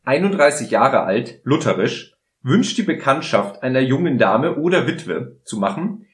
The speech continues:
die bei sonst liebenswürdigen Eigenschaften und häuslichem Sinn ein disponibles Vermögen von einigen tausend Talern besitzt, durch welche ihm sein selbstständiges Etablissement ermöglicht würde.“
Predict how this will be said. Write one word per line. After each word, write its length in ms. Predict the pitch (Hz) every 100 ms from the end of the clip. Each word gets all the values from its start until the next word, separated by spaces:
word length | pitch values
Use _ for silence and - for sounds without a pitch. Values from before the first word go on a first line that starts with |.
| _ _
die 100 | -
bei 140 | 143 139
sonst 400 | 123 170 240 -
liebenswürdigen 680 | 160 240 240 160 180 175 -
Eigenschaften 720 | 127 143 - 101 - 156 226
und 240 | - 127
häuslichem 540 | 131 151 190 143 - 101
Sinn 480 | 87 107 180 - - _ _ _
ein 180 | 123 113
disponibles 800 | 185 - - 175 143 - 160 -
Vermögen 680 | 147 139 147 147 120 98 -
von 120 | 117
einigen 480 | 110 117 135 151 160
tausend 500 | - 107 107 135 131
Talern 440 | 147 143 117 95 90
besitzt, 540 | 85 95 95 - _ _ _ _ _
durch 240 | 123 117
welche 300 | 117 160 175
ihm 540 | - 175 208 233 - _
sein 280 | - 117 107
selbstständiges 920 | 123 - - - 165 175 - - - _ _ _
Etablissement 1000 | 143 139 135 120 107 110 107 127 - -
ermöglicht 680 | 143 131 123 123 135 - 104
würde.“ 480 | 104 95 - -